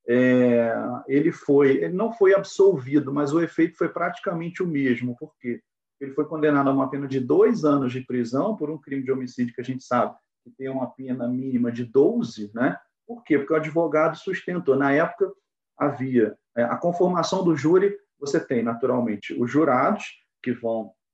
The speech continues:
é, é, decidir, vamos dizer assim, entre aspas, é, se realmente ele é culpado ou inocente, pra gente fazer um, um resumo rápido, depois eu vou explicar um pouquinho desse procedimento.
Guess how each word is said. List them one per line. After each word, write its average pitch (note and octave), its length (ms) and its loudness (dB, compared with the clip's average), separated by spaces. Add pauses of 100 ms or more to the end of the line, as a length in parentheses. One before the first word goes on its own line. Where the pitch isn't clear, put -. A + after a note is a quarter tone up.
(360)
é, G2 640 2
é, G2+ 460 -4
decidir, C#3 840 0
vamos A2 180 -10
dizer A2+ 160 2
assim, A2 240 0
entre A2 260 -2
aspas, G2+ 400 0 (480)
é, G#2+ 180 -2
se - 200 -4
realmente A#2 540 0
ele G#2+ 100 2
é G#2 40 4
culpado A2+ 560 0
ou B2 40 6
inocente, D3+ 480 0
pra B2 120 0
gente A#2+ 180 -2
fazer A2+ 240 0
um, G#2 260 -6 (480)
um - 80 -20
resumo A#2 440 2
rápido, B2+ 320 0
depois B2 160 -4
eu A#2+ 60 -10
vou A#2+ 80 0
explicar A2+ 360 -6
um A2+ 80 -2
pouquinho G#2+ 380 -4
desse G#2 180 -6
procedimento. C#3+ 720 -2